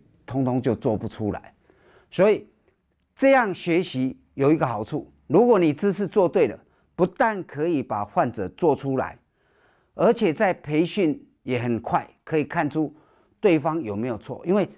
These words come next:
从这些基本原则，他只要有犯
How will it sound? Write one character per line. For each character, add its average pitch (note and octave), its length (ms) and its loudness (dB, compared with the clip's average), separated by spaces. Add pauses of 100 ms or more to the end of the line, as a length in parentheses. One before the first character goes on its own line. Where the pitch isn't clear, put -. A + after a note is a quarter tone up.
(200)
从 E3+ 360 0 (340)
这 A#3 120 2
些 G#3 160 0
基 G#3 240 -2
本 B2+ 200 0
原 B2 220 2
则， A2 300 -8
他 F3 160 -2
只 D3 140 -2
要 D#3+ 140 2
有 G#2 140 0
犯 A#2 260 -4